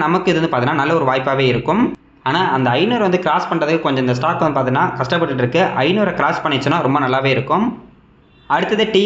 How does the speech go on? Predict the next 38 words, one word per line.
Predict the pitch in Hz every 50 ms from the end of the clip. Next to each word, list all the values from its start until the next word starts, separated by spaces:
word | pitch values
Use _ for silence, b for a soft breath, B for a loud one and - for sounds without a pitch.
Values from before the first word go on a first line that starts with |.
| 208 202
ஐ | 185 165
இந்தியா, | 143 147 165 180 175 -
Tube | 185 190 196 185 185 165
Investment | 156 147 - - 151 147 143 151 151
of | 156 - 151 131
India. | 131 131 135 160 190 - -
இந்த | 160 185 190 185
ஸ்டாக்கை | 190 170 160 165
பத்தி | 156 156 165 156 135
நிறைய | 135 135 139
பேர் | 151 147 143
கேட்டிருந்தாங்க. | 147 135 139 135 127 135 160 170 160 139
ஏன்னா | 135 147 180 180 165
இப்ப | - 143
இந்த | 135 131 131
ஸ்டாக்கோட | 143 151 165 - 160 147 147
பிரைஸ் | 151 - - 139
அதோட | 131 127 120 131
கையில | 135 156 165 165 156
இருந்து | 143 147 147 143
நல்ல | 143 143 135
லோ | 139 156 - 151
பிரைஸ் | 143 139 143 143 139
வந்து | 139 135 135
ட்ரேட் | 131 127 135 131
ஆகிட்டு | 123 120 120 120
இருக்கு. | 113 - - 185 214 247 - - - - - - - - - 156
இவங்க | 175 208 208 214 202 - - 143 175
ஆட்டோ | - - 202 202 - 120 - 151
ஆன்சிலரிஸ் | 170 170 175 175 165 156 165 165 165 - 143
பிசினஸ்ல | 139 131 - 170 165 165 160 156 147 147
தான் | 156 156
வந்து | 147 147 143
இருக்காங்க. | 143 135 139 131 131 156 190 - 135 131 151
இவங்களுக்கு | 175 220 214 202 180 170 175
வந்து | 180 175 170 156
பாத்தீங்கன்னா | 147 135 127 151 180 170 143 151
மூணு | 175 202